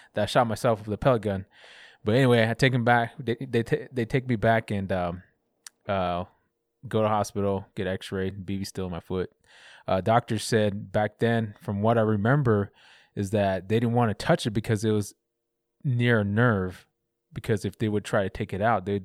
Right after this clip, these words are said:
they were afraid they're gonna hit the nerve and affect my foot. So he was like, "You know what? Um, it's still gonna, it, it, it'll probably bother him later on down the road as he gets older, but the B B's fine. We're not gonna try to take it out.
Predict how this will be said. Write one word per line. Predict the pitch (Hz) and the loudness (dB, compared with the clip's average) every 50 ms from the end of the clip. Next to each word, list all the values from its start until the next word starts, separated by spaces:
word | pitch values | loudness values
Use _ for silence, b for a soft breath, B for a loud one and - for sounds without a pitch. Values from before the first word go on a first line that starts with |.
| - - | -6 -8
they | - 104 | -6 -4
were | 95 90 | -4 -4
afraid | 87 - - 110 98 90 | -4 -2 -2 -2 -2 -2
they're | 95 95 | -6 -6
gonna | 90 90 90 | -6 -8 -8
hit | - 107 95 - | -8 -8 -8 -8
the | 101 | -6
nerve | 95 107 123 120 113 107 101 104 - _ _ _ - | -4 -2 0 0 0 0 -2 -6 -10 _ _ _ -14
and | - 92 | -12 -12
affect | 90 - - 107 - - | -10 -6 -6 -6 -6 -6
my | 95 90 | -8 -10
foot. | - - - 123 - _ _ _ _ _ B B B B B B B B B B B | -8 -2 -4 -4 -4 _ _ _ _ _ B B B B B B B B B B B
So | - - 117 110 | -2 0 2 4
he | 123 127 | 4 4
was | 120 110 | 2 2
like, | 113 107 104 98 95 | 2 2 0 0 -2
"You | 117 | 0
know | 120 127 135 | 0 2 2
what? | 139 139 135 123 - - 120 | 2 2 2 0 -2 -4 -4
Um, | 107 101 101 98 101 98 98 98 98 98 95 95 98 - _ - | -2 -2 -2 -2 -2 -2 -2 -2 -4 -4 -6 -8 -12 -16 _ -12
it's | - 113 - - | -10 -10 -8 -8
still | - - 110 107 | -4 -2 -2 -2
gonna, | 101 107 107 107 - - | -2 -2 -6 -6 -8 -10
it, | 120 123 - - - - _ _ _ _ _ _ - - | -10 -12 -12 -14 -18 -20 _ _ _ _ _ _ -20 -20
it, | - 139 _ _ _ _ - | -20 -20 _ _ _ _ -14
it'll | 123 117 117 120 95 110 117 | -8 -6 -6 -4 -4 -4 -4
probably | 107 - 135 127 131 123 | -2 2 2 4 4 2
bother | 104 107 110 110 120 120 113 | 2 2 2 4 4 2 0
him | 110 127 123 123 110 110 113 | 0 0 -2 -2 -6 -6 -4
later | 107 110 110 110 113 113 | -2 -2 0 2 2 0
on | 110 107 104 101 | 0 -2 -4 -4
down | 98 107 107 104 | -4 -4 -4 -4
the | 98 | -4
road | 95 101 110 117 120 117 - _ _ - | -2 -2 0 0 -2 -4 -8 _ _ -8
as | 98 95 98 | -6 -6 -6
he | 101 | -4
gets | 95 104 104 98 - | -4 -4 -4 -2 -2
older, | 104 107 117 127 156 170 180 - _ _ B B B B B B B B B B B | -2 -2 -2 -2 -2 -4 -4 -6 _ _ B B B B B B B B B B B
but | - 95 101 98 92 92 90 90 | -4 -2 0 0 0 0 -2 -4
the | 92 | -4
B | 92 113 113 | -2 -2 0
B's | 113 107 - | 0 -2 -4
fine. | - - 107 107 95 90 101 _ _ _ _ _ _ - | -4 -4 -4 -4 -4 -6 -8 _ _ _ _ _ _ -10
We're | 104 101 | -6 -4
not | 101 101 - | -4 -4 -4
gonna | 104 98 | -6 -6
try | 95 - 104 92 | -6 -4 -4 -4
to | 90 | -4
take | - 101 87 | -6 -8 -8
it | 90 | -6
out. | 90 95 95 - | -8 -8 -10 -12